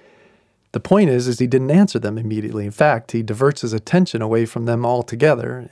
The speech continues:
and trains his focus on the ground. Well, they didn't like this. So verse seven says, "But when they persisted in asking him, he straightened up and said to them." So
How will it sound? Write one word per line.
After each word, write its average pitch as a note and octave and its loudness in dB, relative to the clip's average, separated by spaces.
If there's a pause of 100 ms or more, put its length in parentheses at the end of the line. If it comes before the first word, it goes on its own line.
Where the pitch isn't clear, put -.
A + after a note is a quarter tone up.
and G#2+ -14 (200)
trains D3 2
his A#2 -4
focus D#3+ 0
on A#2 -8
the A2 -6
ground. A#2+ -2 (260)
Well, A#2+ 2
they D#3 6
didn't E3+ 4
like G#3 4
this. - -8
So A#2 -4
verse B2 0
seven E3+ 2
says, A#2 -4
"But B2+ 2
when G3 4
they D3 4
persisted C#3+ -2
in A#2 0
asking C3 0
him, G#2+ -6 (600)
he F#3 4
straightened C#3 0
up A#2+ 0
and A#2 -2
said D#3+ 2
to A2 -4
them." A2 -10
So A2+ -4